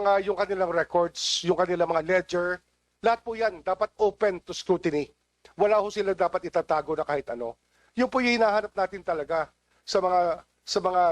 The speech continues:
tumitestigo po as state witness. Mahirap po mag-alaga ng state witness, sinasabi ko sa inyo. Kasi ako ho, I, I take it upon myself to talk to these people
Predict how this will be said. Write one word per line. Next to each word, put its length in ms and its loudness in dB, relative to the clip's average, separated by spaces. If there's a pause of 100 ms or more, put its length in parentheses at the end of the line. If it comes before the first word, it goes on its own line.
tumitestigo 640 -2
po 320 -2 (160)
as 160 -4
state 240 -2
witness. 640 -4 (320)
Mahirap 320 0
po 160 -4
mag-alaga 400 0
ng 80 -10
state 320 -6
witness, 480 -6
sinasabi 320 -2
ko 80 -14
sa 160 -4
inyo. 240 -6 (480)
Kasi 240 -2
ako 160 0
ho, 180 2 (600)
I, 180 -2
I 60 -2
take 240 -2
it 80 -6
upon 240 0
myself 640 -2 (480)
to 80 2
talk 320 2
to 80 -4
these 240 -4
people 480 0